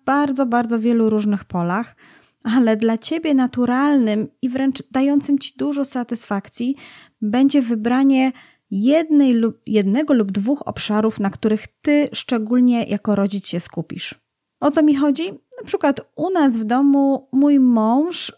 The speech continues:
y, wziął na siebie odpowiedzialność i skupił swoją uwagę na dwóch aktywnościach związanych z naszym najmłodszym synem. Uprawia z nim sport.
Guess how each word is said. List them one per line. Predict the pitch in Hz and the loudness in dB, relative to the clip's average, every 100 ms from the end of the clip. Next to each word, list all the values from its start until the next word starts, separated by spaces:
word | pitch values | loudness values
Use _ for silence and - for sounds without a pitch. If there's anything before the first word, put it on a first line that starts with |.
| - | -6
y, | 220 | -4
wziął | 220 220 277 | -2 0 2
na | 254 | 2
siebie | 247 247 226 214 | 0 -4 -2 -2
odpowiedzialność | 226 - 247 226 208 220 196 196 208 262 294 - | -4 -4 -4 -2 0 2 2 2 0 -2 -4 -6
i | |
skupił | 226 - 320 302 269 | -8 -6 -6 -2 -2
swoją | - 254 | 2 2
uwagę | 233 226 208 196 196 285 339 - - - - _ | 2 -2 0 0 0 -2 -4 -6 -20 -20 -20 _
na | 277 453 427 277 | -4 -2 0 2
dwóch | 302 - | 2 0
aktywnościach | 277 - - 233 233 240 247 220 | -6 -6 -4 0 2 2 -2 0
związanych | 226 214 220 214 | 0 2 0 0
z | 208 | 0
naszym | 214 214 214 | -2 -2 -2
najmłodszym | 208 208 202 190 - 180 | 0 0 0 -2 -4 -6
synem. | - 143 131 220 - _ | -6 -6 -6 -8 -16 _
Uprawia | - 285 359 311 277 | -4 2 4 6 4
z | 214 | 4
nim | 208 | 2
sport. | 196 - - 233 440 - | 0 -4 0 0 0 -4